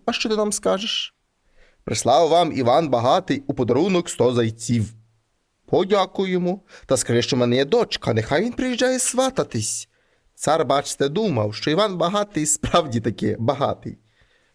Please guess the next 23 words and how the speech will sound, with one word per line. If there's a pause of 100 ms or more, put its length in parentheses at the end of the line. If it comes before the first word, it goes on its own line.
(120)
"Добре, — (340)
відповідає
котик, —
скажу, (220)
та
може
ще
не
захоче
приїхати
до
вас". (580)
"Чому
не
захоче?" (420)
"Ти
йому
скажи,
що
в
мене
землі,
золота,